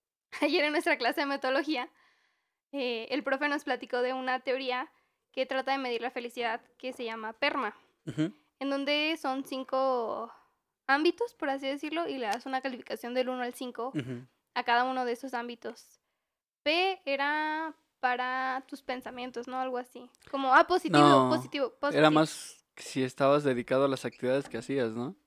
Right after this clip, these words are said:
Speaker 1: Mm,
Speaker 2: Ah, no, sí, creo que
Speaker 1: no,
Speaker 2: sobre
Speaker 1: sí
Speaker 2: los
Speaker 1: era como,
Speaker 2: pensamientos.
Speaker 1: ¿qué
Speaker 2: ¿Qué tan
Speaker 1: tan
Speaker 2: positivos o negativos?
Speaker 1: consideras que son tus pensamientos? En donde cinco es muy
Speaker 2: Es muy
Speaker 1: positivo
Speaker 2: positivo, sí, uno es muy
Speaker 1: y
Speaker 2: negativo.
Speaker 1: uno es muy negativo. Y después estaba la
Speaker 2: <clears throat>
Speaker 1: E,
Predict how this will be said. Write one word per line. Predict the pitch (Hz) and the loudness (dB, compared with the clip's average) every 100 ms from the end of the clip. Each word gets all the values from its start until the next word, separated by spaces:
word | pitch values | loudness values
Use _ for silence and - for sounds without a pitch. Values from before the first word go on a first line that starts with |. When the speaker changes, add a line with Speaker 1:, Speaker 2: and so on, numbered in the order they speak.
| _ _ _ - | _ _ _ -12
Speaker 1:
Mm, | 294 285 269 - - | -8 -8 -8 2 8
Speaker 2:
Ah, | 165 | 10
no, | 165 175 165 | 12 10 8
sí, | - 170 165 | 6 6 8
creo | 170 196 | 4 6
que | |
Speaker 1:
no, | 190 | 6
Speaker 2:
sobre | 165 135 | 8 8
Speaker 1:
sí | 131 | 6
Speaker 2:
los | - | 4
Speaker 1:
era | |
como, | 131 127 | 4 2
Speaker 2:
pensamientos. | 127 127 135 131 131 123 - | 2 2 -2 -2 -2 -4 -6
Speaker 1:
¿qué | - | -6
Speaker 2:
¿Qué | 349 | 0
tan | 370 370 339 269 240 | 4 4 4 6 8
Speaker 1:
tan | 196 | 8
Speaker 2:
positivos | - 139 - 160 165 | 6 0 4 6 6
o | 135 | 4
negativos? | 131 127 - 156 170 175 - | 2 2 4 4 4 2 -4
Speaker 1:
consideras | 294 285 302 277 320 | -4 -2 -2 0 -2
que | 320 | -4
son | 277 254 | -10 -10
tus | 254 - | -12 -14
pensamientos? | 269 254 233 226 233 220 - _ | -14 -12 -12 -12 -14 -18 -20 _
En | 285 | -8
donde | 269 254 | -6 -6
cinco | 254 311 294 311 | -4 -4 -4 -6
es | 302 294 311 | -6 -6 -6
muy | 277 | -8
Speaker 2:
Es | 262 - | -8 -6
muy | 135 | -6
Speaker 1:
positivo | - 135 143 139 | -4 -4 -4 -4
Speaker 2:
positivo, | |
sí, | 135 120 123 | -6 -6 -6
uno | 131 131 | -6 -6
es | 131 | -8
muy | 127 123 | -8 -8
Speaker 1:
y | |
Speaker 2:
negativo. | 120 262 262 | -8 -8 -6
Speaker 1:
uno | 262 | -8
es | 269 | -8
muy | 269 247 | -10 -12
negativo. | 240 226 226 233 220 220 - _ _ _ _ _ _ | -12 -12 -12 -10 -12 -14 -20 _ _ _ _ _ _
Y | 277 | -10
después | 294 294 - 311 | -8 -8 -8 -8
estaba | 330 - 294 294 | -6 -2 0 0
la | 277 254 | 0 -4
Speaker 2:
<clears throat> | 262 | -6
Speaker 1:
E, | 277 | -10